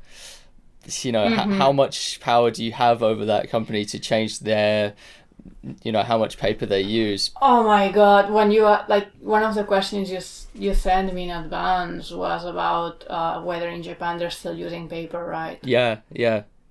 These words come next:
Speaker 2: It's not just about the paper, you know. It's about the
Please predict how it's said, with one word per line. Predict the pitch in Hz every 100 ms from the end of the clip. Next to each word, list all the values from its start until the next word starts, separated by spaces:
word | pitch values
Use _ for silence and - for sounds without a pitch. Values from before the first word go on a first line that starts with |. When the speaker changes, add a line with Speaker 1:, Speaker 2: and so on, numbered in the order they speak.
| _
Speaker 2:
It's | 208 -
not | 254 285
just | 302 277
about | 254 220 175
the | 185
paper, | 190 202 - 175 160
you | 165
know. | 160 170
It's | 196 220
about | 240 254 202
the | 202 190